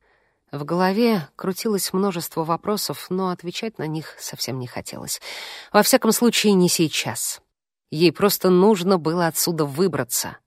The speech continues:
А с последствиями она как-нибудь разберётся, но позже.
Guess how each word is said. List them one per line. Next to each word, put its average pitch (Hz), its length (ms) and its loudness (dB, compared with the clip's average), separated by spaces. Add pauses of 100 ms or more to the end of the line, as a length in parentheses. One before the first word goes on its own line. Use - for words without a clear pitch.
(440)
А - 80 -6
с - 100 -8
последствиями 170 840 -2
она 160 180 -4
как-нибудь 151 520 -8
разберётся, 135 580 -6
но 156 80 -6
позже. - 320 -10